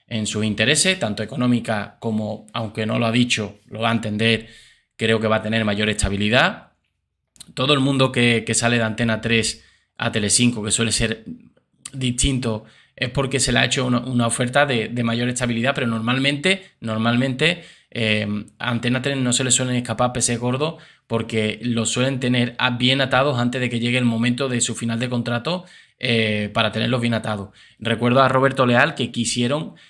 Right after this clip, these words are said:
quisieron hace, an-, antes del documental, quisieron que fuera el nuevo Jorge Javier Vázquez y dijo, "Me habéis, me han ofrecido en Mediaset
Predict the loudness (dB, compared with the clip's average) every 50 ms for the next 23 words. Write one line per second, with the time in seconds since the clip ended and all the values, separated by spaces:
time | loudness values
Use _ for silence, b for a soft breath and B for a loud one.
0 | B B -2 0 2 2 2 2 2 2 2 0 -2 -6 -6 -2 0 2 2 4
1 | 4 2 2 4 2 2 2 0 -2 -6 -6 -4 -4 -2 0 2 2 2 2 0
2 | 0 -2 -2 -2 -2 0 0 0 0 0 -2 -2 0 0 0 0 -2 -2 -2 -2
3 | -4 -4 -2 0 0 2 2 2 2 0 0 0 0 0 0 0 0 -2 -2 -2
4 | -2 -2 -4 -4 -4 -4 -4 -6 B B B B B B B _ _ _ _ -6
5 | -2 0 2 4 4 4 2 0 -2 -4 -8 -6 -2 0 2 2 2 2 2 2
6 | 0 0 -2 -2 -2 -2 -2 -2 -2 -2 -2 -2 -4 -4 -2 -2 -2 0 0 -2
7 | -2 -2 -2 -2 -2 -4 -4 -2 -2 -2 -2 -4 -6 -10 _